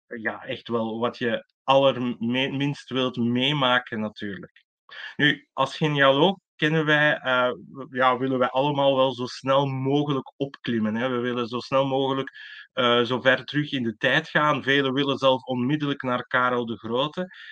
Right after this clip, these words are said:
Ehm, of zoveel mogelijk mensen toevoegen aan onze stamboom. Maar als we daarover nadenken, we willen toch geen foute namen in onze stamboom.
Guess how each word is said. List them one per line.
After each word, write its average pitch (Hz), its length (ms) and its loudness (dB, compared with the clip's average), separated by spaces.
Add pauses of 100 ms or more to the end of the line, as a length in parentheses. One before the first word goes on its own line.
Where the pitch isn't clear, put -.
(300)
Ehm, 131 480 4
of 185 240 2
zoveel 170 400 2
mogelijk 139 580 0
mensen 123 440 -4
toevoegen 113 520 -6
aan 107 140 -2
onze 104 240 -4
stamboom. 110 640 -4 (640)
Maar 131 520 6 (240)
als 131 160 -4
we 139 80 -2
daarover 127 320 4
nadenken, 123 580 0
we 123 60 -2
willen 127 220 -2
toch - 140 -8
geen 117 200 -8
foute 131 640 -4 (160)
namen 117 520 -2
in 117 120 -2
onze 110 220 -6
stamboom. 104 600 -6